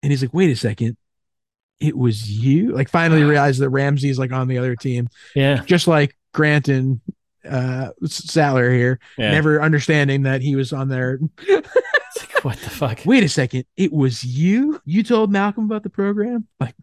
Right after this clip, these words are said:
Speaker 1: you, you broke our understanding." And then Ramsey's like, "I'm not you." <laughs>
Speaker 2: It's like, why would
Speaker 1: Okay.
Speaker 2: that? You didn't build that up enough to make that, uh, a line make
Speaker 1: Yeah.
Speaker 2: any, have any
Speaker 1: <laughs> No.
Speaker 2: impact. It's like
Speaker 1: So stupid. <laughs>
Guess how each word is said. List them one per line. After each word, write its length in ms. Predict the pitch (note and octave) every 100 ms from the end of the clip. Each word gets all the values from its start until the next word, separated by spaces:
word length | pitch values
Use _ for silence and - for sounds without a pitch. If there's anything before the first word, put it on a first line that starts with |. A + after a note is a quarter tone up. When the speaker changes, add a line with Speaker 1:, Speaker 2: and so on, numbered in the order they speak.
| -
Speaker 1:
you, 140 | D#3+ -
you 120 | G3
broke 280 | F3 A#3 A3+
our 100 | G3+
understanding." 840 | G3+ G3 - F#3+ F#3+ F3+ C#3 C#3+ D#3
And 160 | C#3+ D#3+
then 360 | D#3+ D3+ D3+
Ramsey's 300 | C#3+ D3 C3+
like, 140 | C#3 B2 _ _ _ -
"I'm 260 | C#3+ D3
not 300 | D3+ D#3 D3 -
you." 800 | D3 E3 D#3 D3 C#3+ C#3 B2+ - -
<laughs> 60 | E3+ - A5 - - - - _ C5+ - B4 - -
Speaker 2:
It's 60 |
like, 200 | G3 G3
why 220 | C3+ C3 E3
would 160 | F#3+
Speaker 1:
Okay. 80 | E3
Speaker 2:
that? 140 | D3 C#3+ _
You 180 | D#3+ D#3
didn't 240 | F#3 F#3 C3+
build 220 | D3 C#3
that 160 | C#3
up 160 | B2+ A#2+
enough 300 | A2+ G#2 -
to 100 | B2
make 240 | G#2+ A2
that, 320 | - G#2 A2+ C#3
uh, 180 | C3 A#2 - E3+ -
a 100 | B2+ G#2+
line 360 | G#2 G#2+ G#2
make 220 | G2 F2 A#2+
Speaker 1:
Yeah. 60 |
Speaker 2:
any, 320 | G#2 G2+ G2 - F#3 -
have 220 | G#3 B2
any 160 | A#2 -
Speaker 1:
<laughs> 80 | A2
No. 60 |
Speaker 2:
impact. 340 | - G#2+ G2 -
It's 60 | -
like 140 | -
Speaker 1:
So 280 | - - C#3+
stupid. 420 | B2 F3 - E4+
<laughs> 40 | -